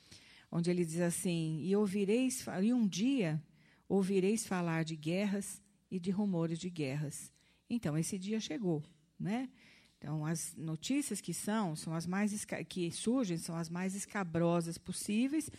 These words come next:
e que coloca a nossa confiança em Deus, muitas vezes, em teste. Será que vai acontecer uma guerra nuclear? Será que vai acontecer o pior para o nosso país? Porque aquela lista,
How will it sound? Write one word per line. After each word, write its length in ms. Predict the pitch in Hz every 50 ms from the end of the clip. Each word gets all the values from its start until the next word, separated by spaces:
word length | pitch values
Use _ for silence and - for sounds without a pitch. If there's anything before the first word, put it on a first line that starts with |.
| - - - - - - -
e 100 | - 233
que 120 | 226 - 302
coloca 580 | - - 359 359 311 240 226 233 226 214 196
a 40 | 180
nossa 300 | 180 180 180 185 - 190
confiança 840 | 175 - 247 254 240 - - 214 196 196 240 285 320 285 - - 208
em 120 | 190 180
Deus, 500 | 170 156 190 240 277 285 233 175 170 -
muitas 400 | 190 208 247 240 262 254 214 185
vezes, 300 | 185 196 208 220 240 233
em 100 | 269 311
teste. 580 | 277 - - 190 180 180 - - - - 156 151 - - - _ - _ _ _ _ _ _ - - 196
Será 380 | - - - 151 160 190 214 220
que 140 | - -
vai 160 | 175 170 185 180
acontecer 440 | 175 - 175 170 165 - - 190
uma 140 | 170 165 160
guerra 220 | 156 165 175 170 170
nuclear? 640 | 156 156 - 156 139 151 170 208 214 185 156 151 - - - - - - - - - -
Será 360 | - - 185 175 208 226 233
que 160 | 220 - 208
vai 220 | 185 185 185 185
acontecer 840 | 180 185 - 190 180 185 190 175 175 170 - - 185 185 180 175 170 - -
o 80 | - 175
pior 640 | - - 226 214 196 185 190 214 226 233 220 196 -
para 240 | - 180 175 170
o 20 | 180
nosso 320 | 175 175 170 170 - -
país? 720 | - 156 151 156 156 165 208 233 240 220 185 - - - - - - - - - - - - - - _ _
Porque 440 | - 170 175 156 - - - 185 180
aquela 420 | 175 175 - - 180 170 160 156 165
lista, 680 | 165 190 240 277 269 - - - - - 151 143 151